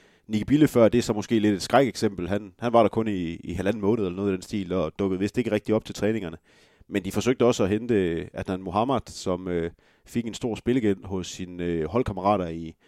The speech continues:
i Lyngby, og som vel mere eller mindre blev smidt ud, øh, af Lyngby. Han var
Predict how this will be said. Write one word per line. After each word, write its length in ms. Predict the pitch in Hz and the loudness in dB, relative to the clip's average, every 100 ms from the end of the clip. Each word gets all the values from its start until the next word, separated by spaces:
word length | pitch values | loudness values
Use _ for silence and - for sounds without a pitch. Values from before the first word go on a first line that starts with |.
| _ _ | _ _
i 100 | 117 | -2
Lyngby, 480 | 107 117 147 120 87 | 2 2 2 -2 -2
og 80 | 87 | -6
som 220 | 95 92 | -6 -2
vel 220 | 92 92 | 0 0
mere 100 | 104 | 2
eller 140 | 113 98 | 2 2
mindre 220 | 107 107 | 0 0
blev 140 | 95 | 0
smidt 280 | - 107 104 | -4 -6 -2
ud, 160 | 120 120 | -2 0
øh, 280 | 98 90 - | -2 -2 -4
af 100 | 95 | -4
Lyngby. 280 | 117 113 | -4 -2
Han 80 | 92 | 2
var 300 | 110 101 78 | 4 4 2